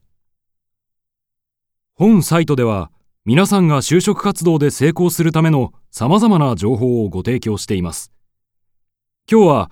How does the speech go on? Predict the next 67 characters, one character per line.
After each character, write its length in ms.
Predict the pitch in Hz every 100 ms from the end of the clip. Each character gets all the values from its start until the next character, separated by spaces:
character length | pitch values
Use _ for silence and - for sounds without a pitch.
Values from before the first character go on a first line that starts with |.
| -
そ 180 | - 160
の 160 | 208
一 240 | 165 - 233
部 140 | 214
を 120 | 117
ご 140 | 82 92
紹 160 | 117
介 160 | 110 92
し 100 | -
ま 100 | 85
す。 220 | - - _ _ _ _ _ _ _ _ _ _ _ _ _ _
就 200 | - 208
職 240 | 233 220
活 200 | 220 214
動 160 | 180 165
を 60 | 135
始 240 | 135 139
め 80 | 160
る 60 |
際 200 | 147 160
に、 280 | 147 135 - _ _ _ -
ま 160 | 175
ず 160 | 185 170
す 180 | - 127
べ 120 | 175
き 80 | -
こ 100 | 127
と 120 | 120
は、 220 | 90 - _ _ _ _ _ _
た 140 | 156
く 60 | 156
さ 120 | 247
ん 80 | 247
の 80 | 175
会 160 | 165
社 120 | 170 185
に 160 | 160
エ 80 | 196
ン 80 | 214
ト 100 | 190
リ 140 | 175
ー 20 |
す 140 | 156 165
る 100 | 190
こ 140 | 190
と 120 | 196
だ 140 | 175 185
と 160 | 170
考 200 | - 135 156 156
え 60 |
ら 120 | 151 151
れ 100 | 135
が 120 | 135
ち 120 | 147
で 80 | 156
す 100 | 127
が、 260 | 120 104 - _ _ _ _ _ -
そ 160 | 127
の 140 | 170 208
前 180 | 208
に 240 | 151 107 78 _ _ _ _
企 220 | 196 196
業 120 | 190
の 120 | 151
こ 100 | 131
と 140 | 135 151
を 200 | 95